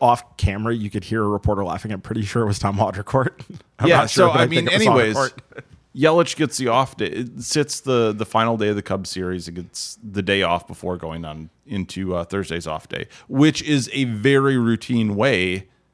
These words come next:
Speaker 2: for teams to, like, take advantage of off days. You get the last game of a series off,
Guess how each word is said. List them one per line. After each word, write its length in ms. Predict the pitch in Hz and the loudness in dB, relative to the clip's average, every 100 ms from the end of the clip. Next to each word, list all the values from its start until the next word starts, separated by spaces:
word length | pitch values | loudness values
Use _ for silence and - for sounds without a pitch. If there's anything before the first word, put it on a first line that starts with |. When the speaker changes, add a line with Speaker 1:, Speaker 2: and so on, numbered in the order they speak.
| _ _ | _ _
Speaker 2:
for 260 | - - 123 | -6 2 2
teams 440 | - 120 113 113 - | 4 4 6 4 0
to, 100 | 113 | -2
like, 400 | 101 98 95 - | 0 0 -2 -4
take 200 | 113 101 | -4 -4
advantage 440 | 90 87 87 87 | -4 -4 -4 -4
of 100 | 80 | 0
off 220 | 92 98 - | 2 2 -2
days. 260 | 71 - | -10 -4
You 60 | 95 | -2
get 120 | 101 | 0
the 80 | 95 | 0
last 300 | 95 95 - | -2 -2 -4
game 200 | 98 98 | -4 -4
of 80 | 90 | -8
a 60 | |
series 360 | 90 107 101 90 | -8 -4 -4 -4
off, 400 | 82 82 - | -4 -4 -6